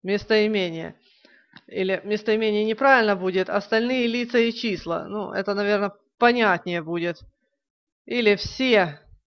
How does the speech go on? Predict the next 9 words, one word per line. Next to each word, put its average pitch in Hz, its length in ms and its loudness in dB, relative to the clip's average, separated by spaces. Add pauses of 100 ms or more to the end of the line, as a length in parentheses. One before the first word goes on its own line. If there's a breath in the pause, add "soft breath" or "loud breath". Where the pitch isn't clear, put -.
(280)
лица 240 760 0 (380)
и 214 220 -2
числа. 196 580 0
Это 208 340 2
ещё 233 380 4
понятнее. 170 760 -2 (1000 soft breath)
Итак, 254 680 6
образуется 214 1040 2
shall 247 720 4